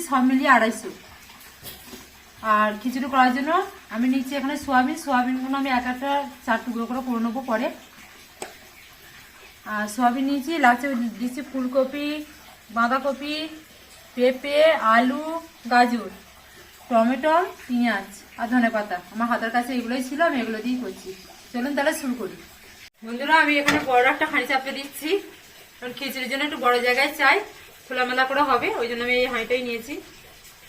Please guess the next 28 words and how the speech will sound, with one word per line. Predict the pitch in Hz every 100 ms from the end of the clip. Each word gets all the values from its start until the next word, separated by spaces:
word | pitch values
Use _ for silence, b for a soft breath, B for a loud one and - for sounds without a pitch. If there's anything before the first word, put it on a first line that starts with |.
| -
বড় | 226 254
হাঁড়ি | 254 247
চাপে | 247 247 240
দিয়েছি, | 247 302 359 240
এতে | 226 262
আমি | 262
খিচুড়িটা | 247 233 226 214
করবো। | 185 170 180 - - - - - - - -
হাঁড়িটা | 240 226 240
গরম | 233 247 269
হয়ে | 262
যাক, | 330 370 -
হয়ে | 262 226
গেলে | 226 233
তেল | 208 196
দিচ্ছি। | 190 - - - - - - - 294
হাঁড়ি | 247 277 262
গরম | 269 294
হয়ে | 294
গেছে, | 330 359
আমি | 330 254
এখানে | 262 277
সরষের | 269 247 269 277
তেল | 277
দিয়ে | 262 226
দিচ্ছি | 226 - 202 196 - - -
সবজিগুলো | 254 220 233 247
ভাজার | 254 202